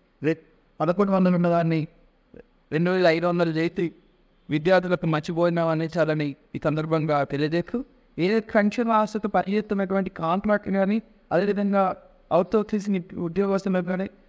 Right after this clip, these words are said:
సరిపడా లేకపోగా వాళ్ళు పర్మనెంట్ కూడా లేరు. కాబట్టి సరిపడా ఉద్యోగస్తులు నిర్మించి వాళ్ళకి సం-, సంబంధించిన పర్మనెంట్ పోస్టులు చేస్తే తప్ప ఇక్కడ, ఆ, నిరుపేద విద్యార్థులకు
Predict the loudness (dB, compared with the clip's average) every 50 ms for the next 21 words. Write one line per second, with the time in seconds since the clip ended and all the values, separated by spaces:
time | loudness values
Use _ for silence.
0 | _ _ _ -2 0 0 0 2 0 2 2 2 0 0 -2 -2 -2 0 0 -2
1 | 0 0 0 2 2 2 2 2 0 -4 -12 -20 _ _ _ -6 0 2 2 2
2 | 2 0 0 0 0 2 2 0 0 0 0 0 0 0 0 0 0 0 -2 -4
3 | -6 -10 -12 _ _ _ _ -2 0 0 0 0 0 -4 -6 -6 -20 _ _ _
4 | _ _ _ _ 0 2 2 2 2 4 4 4 4 4 2 2 2 0 -4 -8
5 | -16 _ _ -10 -8 -2 0 2 2 2 2 2 0 -2 -2 0 -2 -2 -2 -2
6 | -2 -2 -2 -4 -4 -4 _ _ _ _ _ _ _ _ _ -8 -2 2 2 4
7 | 4 2 -2 -2 -4 -4 -2 -2 -6 -6 -6 -4 -2 -2 0 0 -2 -4 -6 -6
8 | -4 -2 -2 -2 -4 _ _ _ _ _ _ _ _ _ _ _ _ _ _ _
9 | _ _ _ _ _ _ _ _ -4 0 2 2 4 4 4 4 2 2 0 -2
10 | -4 -4 -4 -4 -2 -2 0 -2 -2 -2 -2 -2 -2 -2 -2 -2 -2 -2 -2 -4
11 | _ _ _ _ _ _ _ _ -10 -4 0 2 4 4 4 2 -2 -14 -20 _
12 | _ _ _ _ -6 -2 -2 0 2 0 0 0 0 -2 -2 -2 0 0 2 2
13 | 2 2 0 0 2 2 2 2 2 0 -2 0 0 0 0 0 -2